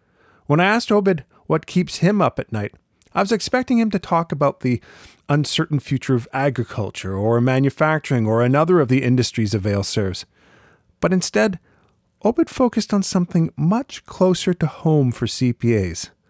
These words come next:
What keeps him up at night is the future of the accounting profession itself.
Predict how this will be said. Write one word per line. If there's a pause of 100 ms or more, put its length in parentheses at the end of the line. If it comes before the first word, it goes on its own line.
(640)
What
keeps
him
up
at
night (760)
is
the
future
of
the
accounting
profession
itself.